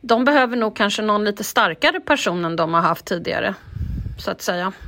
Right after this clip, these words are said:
Inte för att jag har suttit i de där rummen, men de har ju inte direkt vunnit något. Nej, men krasst, alltså, de har ju inte det. Och de har svårt att förklara för sina väljare att det är ett kollektivt ansvar i en regering. Och de har väldigt svårt att förklara varför de inte får några vinster.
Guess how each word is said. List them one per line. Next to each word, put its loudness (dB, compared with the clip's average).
Inte -4
för 4
att -2
jag 6
har 4
suttit -4
i 2
de 2
där 6
rummen, 2
men 2
de 4
har 6
ju 0
inte -6
direkt 0
vunnit 4
något. -4
Nej, 4
men -4
krasst, 2
alltså, 0
de 0
har 2
ju 0
inte -4
det. -4
Och 2
de 4
har 2
svårt 2
att -10
förklara 2
för -8
sina 0
väljare 2
att -4
det 0
är 0
ett -6
kollektivt -2
ansvar 0
i 0
en -2
regering. 0
Och -6
de 0
har 4
väldigt 2
svårt -6
att -18
förklara 2
varför 2
de -2
inte -6
får -8
några -2
vinster. 0